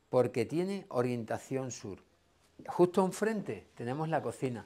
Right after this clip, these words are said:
te la muestro. La cocina se entrega tal y como la veis, totalmente equipada y con electrodomésticos. Esta casa tiene cuatro dormitorios. En esta planta en concreto tenemos tres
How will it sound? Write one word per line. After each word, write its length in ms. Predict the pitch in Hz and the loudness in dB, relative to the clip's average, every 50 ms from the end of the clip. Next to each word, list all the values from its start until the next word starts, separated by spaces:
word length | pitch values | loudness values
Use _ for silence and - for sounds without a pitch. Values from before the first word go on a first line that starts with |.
| - _ - | -14 _ -6
te 80 | 113 | -4
la 80 | 107 107 | 0 2
muestro. 380 | 120 139 131 - - 101 98 - _ - - - - - - _ _ _ _ _ _ _ - - - - - - _ _ _ _ _ _ _ _ _ - | 2 2 0 0 -6 -12 -16 -16 _ -20 -20 -20 -20 -20 -20 _ _ _ _ _ _ _ -20 -20 -20 -20 -20 -20 _ _ _ _ _ _ _ _ _ 0
La 180 | 113 113 110 | 2 2 4
cocina 420 | - 120 113 - 170 185 202 208 190 | 4 0 -2 -2 -2 -2 -2 -2 -2
se 120 | - - 147 | -2 -2 -2
entrega 460 | 135 127 - 165 185 196 214 202 202 | -2 -2 -2 -2 0 0 0 0 2
tal 160 | 156 139 123 | 2 2 2
y 60 | 120 | 2
como 220 | - 123 113 110 107 | 2 2 2 4 4
la 140 | 107 107 | 4 4
veis, 320 | 107 123 117 95 82 - - _ _ - | 6 4 2 2 -2 -8 -14 _ _ 0
totalmente 720 | 131 117 - - 143 143 139 139 135 127 120 - - 107 | 2 2 4 4 4 4 2 0 -2 -2 -2 -4 -4 -4
equipada 580 | 92 110 104 - 151 175 185 202 214 214 196 - | -2 -4 0 2 2 2 2 0 -2 -4 -6 -6
y 140 | - 127 | -4 -4
con 200 | 123 139 120 117 | -2 -2 -2 -2
electrodomésticos. 960 | 113 110 107 107 - 113 98 104 104 113 113 - - 104 - 85 76 - - _ _ _ _ _ _ _ _ _ _ _ _ _ _ _ _ _ _ _ _ _ _ _ _ _ _ _ _ _ _ _ _ _ - | -2 -2 -4 -4 -6 -6 -4 -4 -4 -4 -6 -8 -10 -14 -16 -16 -16 -18 -20 _ _ _ _ _ _ _ _ _ _ _ _ _ _ _ _ _ _ _ _ _ _ _ _ _ _ _ _ _ _ _ _ _ -4
Esta 280 | 160 160 - 214 196 | -4 0 2 2 4
casa 260 | 208 208 208 220 208 160 | 4 4 4 4 2 2
tiene 260 | 165 175 202 214 190 | 2 0 0 0 2
cuatro 320 | - 165 160 160 165 156 | 4 4 6 6 6 4
dormitorios. 760 | 156 151 143 143 143 120 - 120 104 92 92 85 80 - - - _ | 4 4 2 0 -2 0 0 0 0 0 -2 -6 -10 -12 -16 -14 _
En 200 | - 120 123 139 | 0 2 4 4
esta 300 | 175 180 185 - 202 190 | 2 2 4 4 4 6
planta 300 | 190 190 190 185 185 185 | 6 4 2 2 2 0
en 120 | 180 175 160 | 0 0 -2
concreto 580 | 175 175 170 165 165 208 214 202 208 147 123 | -2 -2 -2 0 2 4 2 4 2 0 0
tenemos 480 | - 135 139 151 151 139 117 104 - - | 0 0 0 0 0 -2 -2 -4 -2 2
tres 320 | - 160 196 233 240 - | 4 4 4 4 2 0